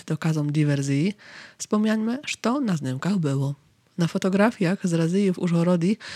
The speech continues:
było na przykład C D rosyjskiego śpiewaka Władysława Sywoho z nazwą Obrazy z naszego żywota. Problemu mało byty i najdzienia notacji i hymny podkarpackich Rusyniów,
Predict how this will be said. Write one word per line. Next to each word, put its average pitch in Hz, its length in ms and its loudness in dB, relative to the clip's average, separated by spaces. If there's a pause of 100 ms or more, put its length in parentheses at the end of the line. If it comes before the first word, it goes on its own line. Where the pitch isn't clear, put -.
(160)
było 233 200 4
na 190 120 0
przykład 190 380 -4 (140)
C 185 160 0
D 156 240 -2
rosyjskiego 226 640 -2
śpiewaka 185 560 -2 (100)
Władysława 220 520 0
Sywoho 202 560 2
z - 60 -8
nazwą 147 380 -4
Obrazy 165 560 0
z - 60 -10
naszego 143 400 -2
żywota. 143 480 -6 (220)
Problemu 160 520 0
mało 147 260 2
byty 165 340 -2 (180)
i 185 100 0
najdzienia 180 400 2
notacji 180 640 0 (100)
i 160 100 0
hymny 208 340 2
podkarpackich - 840 -4
Rusyniów, 175 560 -2